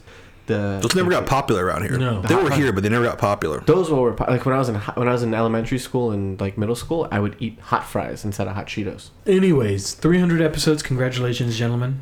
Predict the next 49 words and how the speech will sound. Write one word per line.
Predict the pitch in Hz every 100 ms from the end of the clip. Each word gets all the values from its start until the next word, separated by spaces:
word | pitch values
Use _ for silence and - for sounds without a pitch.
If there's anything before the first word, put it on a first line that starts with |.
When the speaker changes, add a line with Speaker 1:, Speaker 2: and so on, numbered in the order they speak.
| -
Speaker 1:
Thank | 233
you. | 131 95 - - -
Appreciate | 123 107
Speaker 3:
And | 107
Speaker 1:
you. | 107
Speaker 3:
maybe | 110 113 123
we'll | 123
have, | 123 127
uh, | 135 127 123 - -
two | 147
more | 147 151
in | 151
us. | 160 - - - 185
<laughs> | -
Speaker 1:
Yeah. | 165 143
Speaker 3:
Three | 156
hundred | 180 151 143
and | 143
two. | 131 165 175 - - - - -
Speaker 1:
Three | 123
hundred | 123 123 117
two, | 139 139
yeah, | 135 135
maybe. | 190 151
Speaker 3:
And | 143 143
we'll | 143
see | 143 139
where | 123
it |
goes | 113 110
from | 104 101
there. | 90 - -
Speaker 1:
Well, | 117 113
yeah, |
we'll | 110
get | 120
to | 123
six | - - -
hundred. | 101 101 -
Speaker 3:
Change | - 143 165
is | 151 147
a |
coming. | 147 127 95 90 -
Speaker 1:
Yeah. | 107 107 101 - - -
Um, | 123 123 107 104 - - - - - - - - -
I'm | 165 180
still | - 233
a |
nerd. | 160 117 139